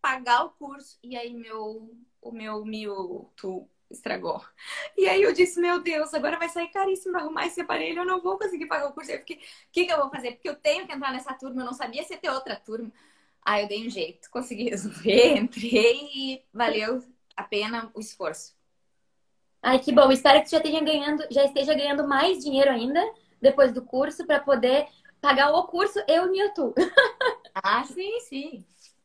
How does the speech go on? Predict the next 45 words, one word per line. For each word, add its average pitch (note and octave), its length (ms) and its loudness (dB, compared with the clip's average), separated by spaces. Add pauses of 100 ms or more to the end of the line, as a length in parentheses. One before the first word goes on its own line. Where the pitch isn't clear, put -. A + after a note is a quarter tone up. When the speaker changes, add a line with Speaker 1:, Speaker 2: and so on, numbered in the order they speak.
(400)
Speaker 1:
Agora B3+ 320 4
essa D4+ 160 -8
Speaker 2:
Sim. A3 80 -10
Speaker 1:
pandemia C4+ 400 -6
tem C#4+ 140 -14
atrapalhado C4 540 -8
um C4 60 -6
pouquinho A#3 380 -12
a G3 60 -8
gente, A3+ 440 -10
mas G#3 640 0 (500)
a C4+ 80 -14
gente F#4 240 -14
vai G4+ 180 -2
bem, F3+ 300 -6 (240)
né? C#4+ 220 -14 (460)
Tudo, C#4 360 -10 (300)
tudo D4 160 -10
se - 120 -6
acerta. G3 580 -4 (1700)
Speaker 2:
Ai, A3+ 220 -8
tá D#4 180 6
bom, F4+ 360 8
pai. B3+ 240 6
Meu C4+ 200 -2
pai D4 180 4
mandou D4+ 240 0
aqui C#4+ 220 -6
que C#4 200 -8
legal C4 340 2
o - 20 4
assunto, C#4+ 360 -4
mas C4+ 140 0
vai C4+ 140 0
ficar B3+ 220 -6
com C#4 80 -8
os C4 80 -10
carros B3 320 0
de A#3 80 -18
corrida. G#3 420 -10
Beijo, C#4 400 4
pai. G3+ 200 -6
Boa B3+ 160 -4
noite. A3 240 -6
<laughs> - 360 6